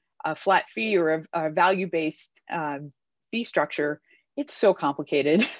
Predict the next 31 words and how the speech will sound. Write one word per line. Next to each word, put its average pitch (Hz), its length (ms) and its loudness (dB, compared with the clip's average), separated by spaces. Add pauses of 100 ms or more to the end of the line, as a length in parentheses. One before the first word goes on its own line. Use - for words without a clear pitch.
(140)
<laughs> 269 100 6 (400)
And - 100 6
I 202 60 8
will 269 120 6
tell 262 180 4
you, 240 160 2
I 196 120 6
have 196 240 2
screwed 254 320 -6
it 233 100 0
up 202 140 0
many 214 240 -2
times 175 520 0 (240)
<laughs> - 240 -20
and 185 220 -6
taken 392 240 0
advantage 202 460 2
of, 196 260 0 (100)
uh, 180 260 2 (300)
a 214 100 -4
number 190 300 0
of 196 80 -2
times. 160 380 -2 (420)
Um, 170 340 2 (260)
and 208 240 -2
I 226 40 -2
think - 200 -4
he 440 100 -2
said 294 200 2
it 285 100 -4
here 240 480 -2